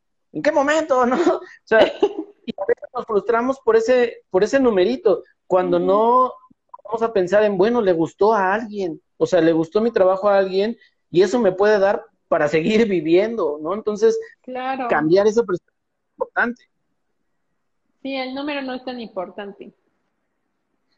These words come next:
Speaker 1: No, y tiene mucho que ver incluso con, yo siempre lo, lo digo, por ejemplo, con las escuelas, ¿no? Ahora con la onda educativa. No sé a ti cómo
Speaker 2: Ujú.
Speaker 1: te haya ido en la escuela, ahorita,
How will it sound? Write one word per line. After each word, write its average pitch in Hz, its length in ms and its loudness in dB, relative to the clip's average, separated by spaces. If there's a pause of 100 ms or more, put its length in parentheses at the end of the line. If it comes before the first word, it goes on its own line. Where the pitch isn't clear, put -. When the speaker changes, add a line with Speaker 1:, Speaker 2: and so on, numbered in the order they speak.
Speaker 1:
No, 285 340 4
y 202 100 -8
tiene 277 220 0
mucho 277 260 -2
que 240 120 2
ver 220 140 4
incluso 226 400 -4
con, 208 280 -2 (240)
yo 165 200 0
siempre 214 240 0
lo, 160 260 4
lo 139 140 2
digo, 170 200 2
por 180 100 0
ejemplo, 160 260 -2
con 170 140 0
las 123 160 -2
escuelas, 151 680 -2
¿no? 139 120 -8
Ahora 170 180 2
con 156 140 0
la 131 100 2
onda 151 180 4
educativa. 143 680 2 (340)
No 156 120 0
sé 190 100 2
a 165 40 0
ti 190 120 -2
cómo 190 180 2
Speaker 2:
Ujú. 185 80 -2
Speaker 1:
te 185 60 4
haya 170 160 4
ido 165 340 4 (260)
en 131 100 -6
la 131 60 -2
escuela, 160 260 0
ahorita, 139 280 2